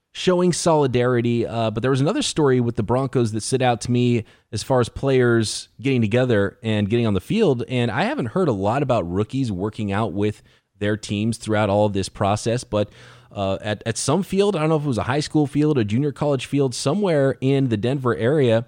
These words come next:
Broncos quarterback Drew Lock has been throwing daily to first-round wide receiver Jerry Jeudy for a little while, and that's pretty important for, I, I, and I think Jerry Jeudy's one of the most ready-to-go receivers in this class,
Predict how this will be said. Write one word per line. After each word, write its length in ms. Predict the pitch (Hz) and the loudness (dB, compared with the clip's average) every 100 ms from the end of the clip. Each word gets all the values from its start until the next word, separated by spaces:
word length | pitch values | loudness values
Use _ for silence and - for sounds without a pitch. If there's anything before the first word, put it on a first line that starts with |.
| _ _ _ _ | _ _ _ _
Broncos 340 | - 143 165 147 | -4 -2 0 0
quarterback 420 | 156 143 127 120 | 2 2 2 0
Drew 180 | 131 131 | 0 2
Lock 240 | 143 190 | 2 0
has 80 | 135 | -2
been 100 | 120 | -2
throwing 460 | 120 147 143 104 87 | 0 0 2 0 0
daily 500 | 139 240 156 101 95 | 0 2 0 0 -2
to 140 | 107 | -6
first-round 600 | - 131 131 139 123 117 | -2 -2 0 0 2 2
wide 220 | 123 123 | 0 0
receiver 540 | 113 - 135 117 113 - - _ - | -2 -2 0 2 0 -2 -18 _ -4
Jerry 320 | 107 147 131 | 0 2 2
Jeudy 280 | 107 202 214 | 2 2 0
for 160 | - | 0
a 40 | 101 | 0
little 200 | 92 87 | 2 0
while, 260 | 82 76 | 0 -2
and 80 | 82 | -2
that's 200 | 110 156 | -2 -2
pretty 240 | - 226 170 | -4 -2 0
important 540 | 107 190 269 104 95 | 0 0 0 -2 -4
for, 420 | 131 117 107 104 | 0 2 2 0
I, 80 | 110 | -4
I, 140 | 87 | -4
and 240 | 123 123 120 | -4 -2 -2
I 60 | |
think 180 | 151 139 | -2 -2
Jerry 180 | 120 123 | 0 0
Jeudy's 300 | 117 131 107 | 2 0 0
one 160 | 117 117 | 0 0
of 40 | |
the 60 | 117 | 2
most 260 | 117 110 | 0 0
ready-to-go 560 | 104 113 120 110 95 110 | -2 0 0 0 0 0
receivers 520 | 95 - 123 113 107 | 0 -4 -2 -2 0
in 140 | 110 107 | 0 -2
this 180 | 95 | -4
class, 480 | - - 135 147 139 | -6 -4 -2 -2 -6